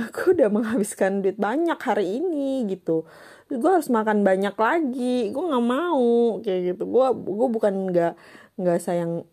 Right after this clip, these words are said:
bukan gue sayang duitnya, bukan. Cuma kayak, aduh, makan banyak tuh nyiksa gue karena gue lagi diet gitu loh. Terus gue kayak, "Oh, nggak mau ah, nggak mau," gitu. Terus di tengah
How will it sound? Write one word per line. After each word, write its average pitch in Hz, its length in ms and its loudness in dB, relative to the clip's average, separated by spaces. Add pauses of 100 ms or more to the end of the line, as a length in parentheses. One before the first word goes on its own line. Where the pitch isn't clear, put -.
(100)
bukan 185 500 0
gue 185 220 6
sayang 175 480 -2
duitnya, 196 280 -2
bukan. 208 760 0
Cuma 240 180 0
kayak, 226 320 2 (540)
aduh, 240 720 4 (200)
makan 226 360 0
banyak 233 240 4
tuh 311 160 2
nyiksa 247 320 0
gue 240 240 4
karena 240 160 2
gue 247 180 2
lagi 196 220 2
diet 175 520 0
gitu 143 320 -12
loh. - 280 -10 (240)
Terus 214 160 -10
gue 196 160 -4
kayak, 196 200 -2 (1080)
"Oh, 247 120 -4
nggak 240 200 2
mau 247 240 4
ah, 302 160 4
nggak 240 400 -4
mau," 240 240 0 (560)
gitu. 160 480 -4 (720)
Terus 311 240 0
di 285 80 -6
tengah 233 240 2